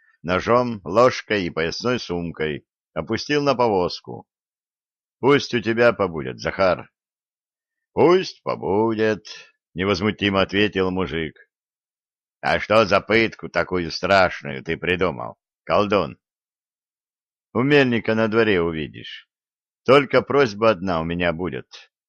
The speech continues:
Коли я до приезда туда и выгрузки пленника нашего — опять в беспамятство впаду, кидаться на половца стану, еще чего чудить, ты меня оглуши чем-нибудь, да в телегу кинь.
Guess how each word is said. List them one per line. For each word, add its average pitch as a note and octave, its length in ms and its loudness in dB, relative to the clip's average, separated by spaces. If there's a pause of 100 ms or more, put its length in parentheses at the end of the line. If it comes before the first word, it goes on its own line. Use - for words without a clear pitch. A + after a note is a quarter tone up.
(400)
Коли C3 240 4
я B2+ 260 6
до A2+ 120 2
приезда G#2+ 580 0
туда G#2 480 0 (640)
и G2+ 100 0
выгрузки G2+ 520 0
пленника F#2+ 640 0
нашего — D#2+ 580 -6 (460)
опять A2 460 0
в F#2 100 -6
беспамятство F#2+ 960 -2
впаду, D#2+ 500 -6 (600)
кидаться A2+ 520 2
на A#2+ 120 2
половца F#2+ 460 -2
стану, F2 560 0 (360)
еще A2+ 320 2
чего A#2 220 -2
чудить, F2+ 540 -8 (420)
ты D#3 160 2
меня C#3+ 380 2
оглуши C3+ 420 -2
чем-нибудь, E2 600 -4
да A2 120 0
в - 60 -12
телегу A2+ 420 2
кинь. F#2+ 320 -8